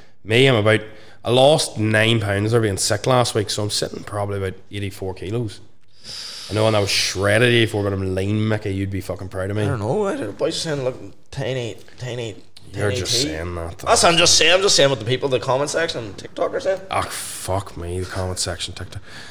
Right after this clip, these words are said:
Speaker 1: They're gonna hate me, like, they're gonna hate. Everybody hates, like, but
Speaker 2: What was, so tell, tell us about the jumper. So you have a family picture.
Speaker 1: Yeah,
Speaker 2: Is
Speaker 1: 'cause
Speaker 2: it
Speaker 1: we'll
Speaker 2: taken?
Speaker 1: No, no, no. We're gonna take a I don't know what to say. You've confused me if this is Boxing Day or what day this is, but we're taking it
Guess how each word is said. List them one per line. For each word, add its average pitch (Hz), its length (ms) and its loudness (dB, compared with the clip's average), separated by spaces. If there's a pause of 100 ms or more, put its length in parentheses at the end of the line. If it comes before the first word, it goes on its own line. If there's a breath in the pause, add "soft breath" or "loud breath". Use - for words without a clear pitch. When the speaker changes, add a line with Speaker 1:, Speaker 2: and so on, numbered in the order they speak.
(1080 loud breath)
Speaker 1:
They're 131 100 4
gonna 165 180 4
hate - 300 -2
me, 180 160 4
like, 92 200 -4
they're 95 100 -4
gonna 139 240 2
hate. 120 260 -4
Everybody 151 260 -4
hates, 117 320 -4
like, 90 120 -14 (100)
but 131 80 2
Speaker 2:
What 147 140 8
was, 135 120 4
so 139 120 2
tell, 160 280 8
tell 160 140 8
us 156 80 8
about 143 140 4
the 110 80 -6
jumper. 123 320 4
So 131 160 2
you 117 120 0
have 113 120 4
a 110 80 4
family 127 380 2
picture. - 540 -2 (340)
Speaker 1:
Yeah, 113 200 6
Speaker 2:
Is 104 100 0
Speaker 1:
'cause 120 120 0
Speaker 2:
it 123 40 6
Speaker 1:
we'll 120 60 4
Speaker 2:
taken? 175 320 6 (440)
Speaker 1:
No, 113 200 4
no, 101 80 2
no. 92 160 0
We're 98 120 0
gonna 98 100 0
take 98 160 -4
a 95 80 -4 (1120)
I 127 60 -4
don't 139 180 2
know 127 80 4
what 104 160 4
to - 60 -8
say. 110 220 0
You've 110 120 0
confused 120 400 2
me 131 80 4
if 104 80 2
this 101 200 0
is 101 100 -2
Boxing 104 420 0
Day 110 140 4
or 101 100 2
what 101 160 -2
day 101 180 -2
this 107 200 0
is, 110 100 0
but 117 120 0
we're 123 120 4
taking 151 300 6
it 120 160 2